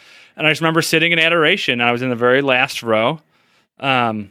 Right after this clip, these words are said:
and just staring up at Jesus in the Eucharist and the monstrance. And,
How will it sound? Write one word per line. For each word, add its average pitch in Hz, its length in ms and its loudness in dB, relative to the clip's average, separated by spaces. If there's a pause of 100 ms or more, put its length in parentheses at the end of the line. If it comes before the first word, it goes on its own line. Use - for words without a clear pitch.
(260)
and 135 80 -8
just 127 220 -12
staring 147 480 0
up 135 160 -4
at 131 60 -10
Jesus 120 440 -8
in 120 60 -10
the 113 60 -8
Eucharist 110 400 -10
and 120 60 -14
the 113 40 -10
monstrance. 101 600 -12
And, 110 440 -2